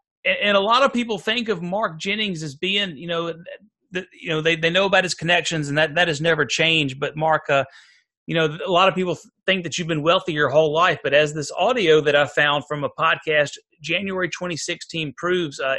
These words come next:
it hasn't always been the case, and it shows how much you've overcome to become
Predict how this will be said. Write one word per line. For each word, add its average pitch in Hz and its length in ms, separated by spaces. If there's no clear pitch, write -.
it 151 180
hasn't 180 360
always 143 200
been 127 180
the 120 100
case, 135 360
and 139 120
it 131 160
shows 151 340
how 151 100
much 151 220
you've 147 140
overcome 151 560
to 123 80
become 143 480